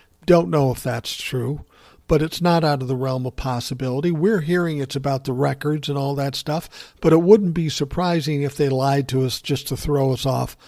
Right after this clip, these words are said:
while they were doing what they're doing. I don't know what it is. The bottom line is Donald Trump's in fucking deep trouble. I love how these Republicans will constantly say, "They're doing it for nothing." Now, wait a minute. Now, wait a fucking minute.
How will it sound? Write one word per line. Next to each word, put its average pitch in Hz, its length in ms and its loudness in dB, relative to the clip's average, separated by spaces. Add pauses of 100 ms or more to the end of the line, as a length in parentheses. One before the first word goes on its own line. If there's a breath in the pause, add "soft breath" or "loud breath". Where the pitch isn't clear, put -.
(180 loud breath)
while 139 200 2
they 135 160 4
were 127 140 0
doing 131 400 0
what 127 120 -4
they're 123 160 -2
doing. 123 340 -2 (460 loud breath)
I 175 120 6
don't 165 180 6
know 143 140 4
what 131 200 0
it 123 120 -6
is. - 340 -10 (300 soft breath)
The 139 120 0
bottom 165 360 6
line 147 340 2
is 135 300 -2 (520 soft breath)
Donald 143 300 -2
Trump's 143 320 -2
in 123 140 -2
fucking 139 340 -6
deep 135 260 -2
trouble. 131 400 -2 (540 loud breath)
I 156 60 -2
love 196 280 4
how 175 200 2
these 143 260 0
Republicans 143 720 -2
will 127 140 -4
constantly 147 680 -6
say, 120 400 -6 (340 loud breath)
"They're 269 240 2
doing 233 360 4
it 233 120 2
for 240 160 0
nothing." 233 480 0
Now, 240 140 -2
wait 254 240 0
a 202 60 0
minute. 131 300 -8 (360)
Now, 240 140 2
wait 247 280 -2
a 269 120 -8
fucking 190 420 -4
minute. 202 320 -4